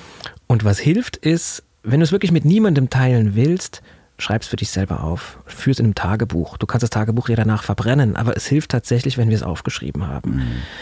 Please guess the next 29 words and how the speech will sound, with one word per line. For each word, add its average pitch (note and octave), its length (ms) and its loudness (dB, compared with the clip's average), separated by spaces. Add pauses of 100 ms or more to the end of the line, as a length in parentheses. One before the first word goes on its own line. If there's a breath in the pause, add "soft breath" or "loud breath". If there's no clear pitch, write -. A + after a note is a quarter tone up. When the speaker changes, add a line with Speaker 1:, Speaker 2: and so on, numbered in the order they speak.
(300 loud breath)
Speaker 1:
Kinder, B2+ 540 4
wenn G2+ 180 0
ihr G#2+ 320 0
irgendwas D3 440 2
habt, - 320 -2
wovon A#2+ 260 -2
ihr A2 140 0
denkt, B2+ 260 0
„Ich A2+ 140 -4
will B2+ 100 2
das B2 140 0
erstmal B2 300 -2
noch A2+ 140 0
keinem B2+ 320 2
anderen G#2 380 2
weitererzählen“, F#2+ 920 -6
wobei A#2 220 -2
es A#2+ 80 0
in C3 80 2
der A2 120 2
Regel B2 220 2
sehr A2+ 140 0
gut C3+ 220 0
ist, B2 100 -2
es A2 80 0
einer G2+ 160 2
Vertrauensperson A2+ 680 0
zu - 120 -2
erzählen. G2+ 540 -2